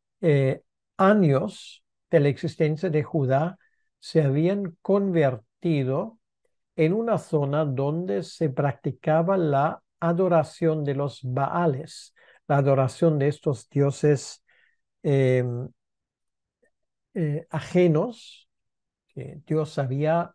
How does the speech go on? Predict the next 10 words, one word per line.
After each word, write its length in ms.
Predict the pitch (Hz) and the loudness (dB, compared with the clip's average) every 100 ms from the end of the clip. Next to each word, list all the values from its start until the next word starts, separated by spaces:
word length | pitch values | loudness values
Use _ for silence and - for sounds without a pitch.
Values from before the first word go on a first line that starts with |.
| _ | _
prohibido 880 | 160 135 139 131 135 147 151 160 - _ | 0 2 2 2 2 2 2 0 -2 _
tajantemente. 1200 | 135 - 156 131 127 139 117 104 - - 151 - _ _ _ | -4 -4 -6 -6 -4 -6 -4 -8 -14 -18 -18 -18 _ _ _
Entonces 460 | 175 185 196 185 | 2 4 4 2
ahí 300 | - 160 151 | 0 2 2
viene 420 | 160 143 139 123 - - - _ | 4 2 2 -2 -6 -20 -20 _
el 180 | 156 135 | 0 0
juicio 720 | 131 - 247 240 - 139 127 127 | 0 0 2 2 0 -4 -4 -2
contra 400 | 160 139 131 135 | -4 -2 -4 -4
esos 260 | 156 156 | -6 -4
montes. 680 | 147 139 139 190 226 - _ | -2 -2 -2 -2 -4 -10 _